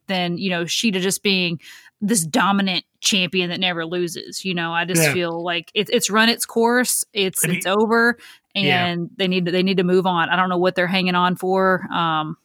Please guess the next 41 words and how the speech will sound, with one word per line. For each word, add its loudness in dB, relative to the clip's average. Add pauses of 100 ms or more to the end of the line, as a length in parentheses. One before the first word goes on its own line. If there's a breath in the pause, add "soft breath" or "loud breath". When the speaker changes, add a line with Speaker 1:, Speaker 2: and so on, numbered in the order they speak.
Speaker 1:
you -6
know, -8 (100)
it's, -8
it's -6
ridiculous -6
at -14
this -10
point. -10 (340 loud breath)
Speaker 2:
Yeah, 2
the 4
other 4
thing -2
too 0
is, 0
like, -2
with -4
the, -4 (140)
like, -6
the -4
promos -2
and -12
stuff -8
like -8
that. -6
There's -10
no, 0
like, -4 (560 loud breath)
there's -6
nothing 2
you, 2
there's 2
nothing 4
having 2
you 0
buy 2
into, -2 (880 soft breath)
uh, 0 (840)
the -2 (120)
Shida 0
as -2
a, 0